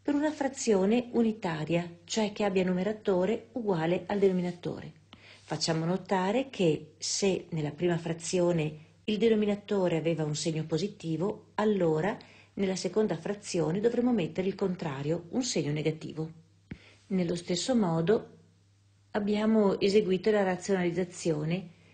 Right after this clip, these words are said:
della seconda frazione. Ecco indicata la frazione unitaria che usiamo per moltiplicare il termine che abbiamo già. Adesso andiamo ad eseguire tutti i nove prodotti.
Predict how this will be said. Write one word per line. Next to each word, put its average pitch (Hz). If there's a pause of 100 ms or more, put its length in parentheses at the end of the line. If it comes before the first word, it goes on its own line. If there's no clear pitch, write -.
(120)
della 247
seconda 175
frazione. 170 (400)
Ecco 180
indicata 180 (140)
la 214
frazione 220
unitaria 180
che -
usiamo 190 (340)
per 247
moltiplicare 175 (220)
il 226
termine 165
che 180
abbiamo 156
già. 139 (720)
Adesso 175 (300)
andiamo 247
ad 175
eseguire 208
tutti -
i 302
nove 175
prodotti. 170